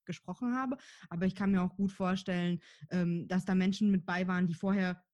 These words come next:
nie in die Re-, in die Richtung irgendwie gegangen sind, die dann aber von dem Strom einfach so mitgerissen wurden und einfach mitgemacht haben. Und dann, ja, ist ja doch eine gute Sache, mache ich mit, zack, geworfen. Also die vielleicht im Nachhinein doch sagen würden, okay, das fünfte Auto hätte jetzt nicht brennen müssen, aber,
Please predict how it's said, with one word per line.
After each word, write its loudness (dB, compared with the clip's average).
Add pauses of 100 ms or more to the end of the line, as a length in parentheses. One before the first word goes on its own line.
(100)
nie 0
in 4
die 0
Re-, 0
in -2
die 2
Richtung -2
irgendwie -2
gegangen -2
sind, 0
die -4
dann 0
aber -2 (260)
von 0
dem 4
Strom -2
einfach -2
so -2
mitgerissen 0
wurden 0
und -2
einfach -4
mitgemacht -2
haben. -2 (360)
Und -2
dann, 0
ja, -2
ist -8
ja 0
doch -4
eine 4
gute -2
Sache, -2
mache 0
ich -4
mit, 0
zack, -4
geworfen. -4 (300)
Also -2
die -2
vielleicht -4
im -2
Nachhinein -2 (300)
doch -4
sagen 0
würden, -2
okay, -4 (640)
das -10
fünfte 0
Auto 0
hätte 2
jetzt -4
nicht -4
brennen 0
müssen, -2
aber, -4